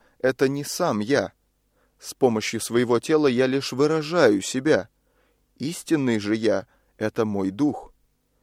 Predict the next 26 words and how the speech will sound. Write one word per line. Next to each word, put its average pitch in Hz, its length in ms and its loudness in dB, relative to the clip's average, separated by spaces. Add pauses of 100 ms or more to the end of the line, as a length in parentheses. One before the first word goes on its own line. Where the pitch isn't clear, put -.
И 110 120 0
однажды 110 600 0 (220)
он 147 260 0
покинет 147 680 -4
мое 104 260 2
тело. 104 460 -2 (1300)
Итак, 165 380 0
мы 113 140 -2
читаем, 147 520 2 (200)
что - 340 2
дух 131 320 2
этой 110 300 -2
девочки 147 640 0 (160)
возвратился 143 840 2
в 120 60 -2
ее 101 360 -2
тело. 98 440 0 (360)
На 131 120 0
какое-то 170 440 2
время 156 340 2
он 156 200 0
покинул 151 560 0
его, 117 380 2 (240)
и 117 140 -2
девица 107 520 -2
умерла. 123 600 2